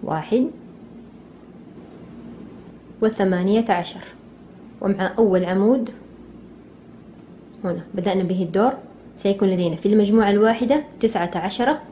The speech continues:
غرزة متتالية. والآن كما قلنا سابقًا سنترك دائمًا آخر غرزة في المجموعة. نرتفع الآن بسلسلتين كفراغ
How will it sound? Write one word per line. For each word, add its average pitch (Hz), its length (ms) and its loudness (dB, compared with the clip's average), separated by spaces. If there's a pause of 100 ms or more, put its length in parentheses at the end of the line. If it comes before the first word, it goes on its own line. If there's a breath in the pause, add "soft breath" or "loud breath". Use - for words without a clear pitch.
(160)
غرزة 196 400 2 (100)
متتالية. 190 580 -4 (3000)
والآن - 220 -10 (1200)
كما 180 160 -4
قلنا 175 260 -4
سابقًا 202 460 -2
سنترك 175 380 -4
دائمًا 208 320 2
آخر 226 300 -2
غرزة 226 360 2
في 233 140 -2
المجموعة. 165 520 2 (200)
نرتفع 190 380 -2
الآن 208 360 0
بسلسلتين 190 680 0
كفراغ 165 400 -4